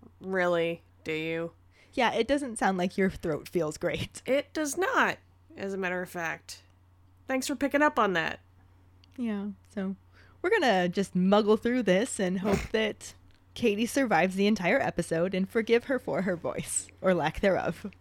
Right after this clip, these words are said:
Speaker 1: Or just enjoy the squeaks.
Speaker 2: Enjoy the squeaks. <laughs> In the meantime, let's just keep rolling into the rolling rehash.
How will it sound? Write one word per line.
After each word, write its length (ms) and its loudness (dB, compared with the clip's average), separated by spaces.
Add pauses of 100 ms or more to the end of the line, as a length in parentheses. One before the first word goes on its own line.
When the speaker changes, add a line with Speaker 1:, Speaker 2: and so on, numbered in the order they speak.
(280)
Speaker 1:
Or 220 6
just 300 0
enjoy 600 2
the 140 0
squeaks. 640 -8 (720)
Speaker 2:
Enjoy 460 4
the 120 0
squeaks. 600 -12 (420)
<laughs> 440 -20
In 140 4
the 60 6
meantime, 640 4
let's 240 -2
just 220 -2
keep 260 0
rolling 400 0
into 420 2
the 160 4
rolling 420 4
rehash. 640 2